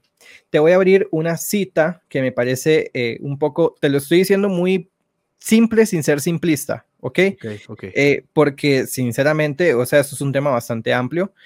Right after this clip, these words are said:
Speaker 1: que se podría extender y extender y extender, pero,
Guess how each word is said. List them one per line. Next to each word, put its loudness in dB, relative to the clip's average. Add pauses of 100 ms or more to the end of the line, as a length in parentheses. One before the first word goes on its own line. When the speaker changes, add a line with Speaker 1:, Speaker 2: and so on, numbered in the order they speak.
(200)
Speaker 1:
que -2
se -6
podría 2
extender 0
y 0
extender -2
y -2
extender, 0 (420)
pero, 6